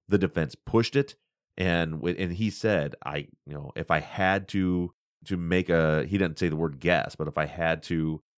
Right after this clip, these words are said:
make a determination, I would say between one and five A M, possibly as late as seven A M, based on lividity."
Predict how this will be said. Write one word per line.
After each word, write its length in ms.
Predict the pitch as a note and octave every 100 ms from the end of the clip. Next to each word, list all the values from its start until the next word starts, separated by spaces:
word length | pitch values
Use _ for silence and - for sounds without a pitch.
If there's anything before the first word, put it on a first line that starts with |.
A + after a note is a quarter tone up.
| _ _ -
make 240 | F#2 F#2
a 40 | F2+
determination, 640 | D2+ G2 D#2 D#2 D#2+ E2
I 100 | C#2+
would 160 | D#2+ D2+
say 220 | D#2+ D#2
between 320 | D2 - D#2
one 140 | D#2+ E2+
and 120 | D2+
five 200 | D#2+ D#2
A 60 |
M, 220 | B1+ D2 C#2+
possibly 380 | D#2 D2+ C#2+
as 100 | D2+
late 180 | D2+ D2
as 80 | C#2
seven 280 | - D2+ C#2
A 60 |
M, 280 | G1+ - - -
based 260 | D2 -
on 160 | C#2 C2
lividity." 480 | C2+ D2+ G1+ G1+